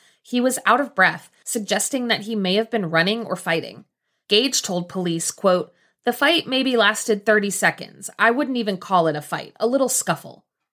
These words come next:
However, Gage also claimed that he was afraid of Praveen because of the color of his skin. Quote, "You know, I was scared for my life. I didn't know what he was capable of. Definitely wasn't my race, and I ain't used to being around that type of population."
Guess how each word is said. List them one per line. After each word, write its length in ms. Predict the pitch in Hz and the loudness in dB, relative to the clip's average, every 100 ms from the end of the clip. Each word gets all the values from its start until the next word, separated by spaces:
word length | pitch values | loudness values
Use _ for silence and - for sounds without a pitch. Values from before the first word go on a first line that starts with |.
| _ _ _ _ | _ _ _ _
However, 640 | 214 220 285 170 156 160 | 2 4 4 2 0 0
Gage 260 | 220 233 220 - | 2 2 0 2
also 320 | 233 302 220 | 2 2 -2
claimed 400 | - 160 151 165 | -2 -4 -4 -4
that 100 | 180 | -6
he 140 | 226 | -4
was 140 | 214 208 | -4 -4
afraid 400 | 202 233 240 262 | -4 0 2 2
of 160 | 208 | 0
Praveen 440 | - 175 156 143 147 | -4 -6 -6 -10 -10
because 300 | 185 202 202 | -12 -8 -6
of 80 | 202 | -4
the 80 | 185 | -4
color 320 | - 180 180 | -2 0 0
of 140 | 180 | -4
his 140 | 160 - | -6 -8
skin. 380 | - 151 143 _ _ - | -6 -8 -10 _ _ 0
Quote, 360 | 214 202 208 _ _ _ - | 2 2 -2 _ _ _ -2
"You 140 | 233 | 2
know, 220 | 240 262 | 4 4
I 140 | 240 247 | 2 2
was 120 | 269 | 2
scared 360 | - - 240 233 | 0 2 2 2
for 120 | 214 | 2
my 140 | 180 | 2
life. 420 | 185 175 170 - - | 2 0 -2 -12 -4
I 100 | 185 | 0
didn't 280 | 196 240 - | 2 0 0
know 160 | 196 220 | 2 2
what 140 | 185 | 2
he 80 | 190 | 0
was 160 | 185 - | -2 -4
capable 480 | 208 233 175 151 | -2 -4 -4 -4
of. 260 | 147 117 - _ _ _ | -4 -8 -12 _ _ _
Definitely 480 | 190 202 247 233 269 | 0 0 -2 0 0
wasn't 360 | 220 185 240 208 | 2 2 2 2
my 140 | 208 | 2
race, 400 | 214 165 165 - | 4 2 0 -2
and 160 | - 180 | 0 2
I 120 | 190 | 2
ain't 200 | 233 - | 0 -4
used 220 | 214 - | -4 -4
to 80 | 185 | -4
being 200 | 196 185 | -2 0
around 300 | 175 190 226 | 2 2 4
that 180 | 165 - | 0 0
type 280 | 175 151 151 | -4 -4 -6
of 80 | |
population." 760 | - 151 151 139 120 - - | -6 -4 -4 -10 -10 -12 -14